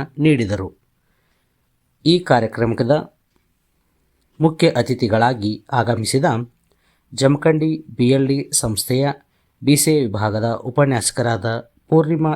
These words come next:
ಸಿ ಸುರ್ಪುರ್ ಅವರು ಕೂಡ ಸೈಬರ್ ವಂಚನೆ, ಅವುಗಳಿಂದ ನಾವು ಯಾವ ಯಾವ ರೀತಿಯಲ್ಲಿ ಸಂರಕ್ಷಣಾ ಮಾರ್ಗಗಳನ್ನ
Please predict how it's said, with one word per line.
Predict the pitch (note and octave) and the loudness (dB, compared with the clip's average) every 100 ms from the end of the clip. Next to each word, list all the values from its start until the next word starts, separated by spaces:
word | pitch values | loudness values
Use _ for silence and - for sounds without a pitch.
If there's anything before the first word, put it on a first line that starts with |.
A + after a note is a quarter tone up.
| D#3 | -2
ಸಿ | - A#2+ A2 | -2 -2 -4
ಸುರ್ಪುರ್ | - C3 A#2+ - A#2+ | -4 -4 -6 -6 -6
ಅವರು | A#2 B2 D3 F3+ | -4 -2 0 0
ಕೂಡ | A#2+ A2 A#2+ B2 - _ _ _ - | -2 -2 -2 -4 -10 _ _ _ -8
ಸೈಬರ್ | - D3+ D3 E3+ D#3+ | 2 2 4 0 0
ವಂಚನೆ, | A#2+ A2+ - A#2 B2 B2+ - _ _ _ _ _ | -4 -4 -4 -2 -4 -6 -12 _ _ _ _ _
ಅವುಗಳಿಂದ | A#2+ A2+ A#2 A#2 A#2+ A#2+ | 0 2 2 0 0 0
ನಾವು | A2+ A#2 A#2 | 0 -2 -2
ಯಾವ | A#2+ B2 D3 | 0 2 2
ಯಾವ | D3 B2+ A#2+ | 0 0 0
ರೀತಿಯಲ್ಲಿ | B2 B2 C3+ D#3 C3 A2+ - | -2 0 0 0 0 -4 -4
ಸಂರಕ್ಷಣಾ | - C3 C#3 D#3 - D3 C#3 | -2 0 0 -2 -2 0 2
ಮಾರ್ಗಗಳನ್ನ | B2 A2+ G2 A2+ A2+ | 0 -2 -2 -2 -2